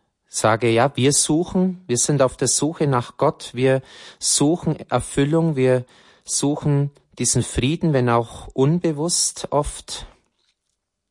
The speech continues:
und suchen in Situationen, in, in Erfahrungen,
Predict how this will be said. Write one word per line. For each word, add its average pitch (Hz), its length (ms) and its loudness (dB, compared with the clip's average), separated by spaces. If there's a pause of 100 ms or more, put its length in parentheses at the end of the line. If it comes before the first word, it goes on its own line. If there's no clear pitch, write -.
(360)
und 120 160 0
suchen 143 420 2
in 127 160 2
Situationen, 135 1040 0
in, 113 240 0
in 110 320 0
Erfahrungen, 143 1000 0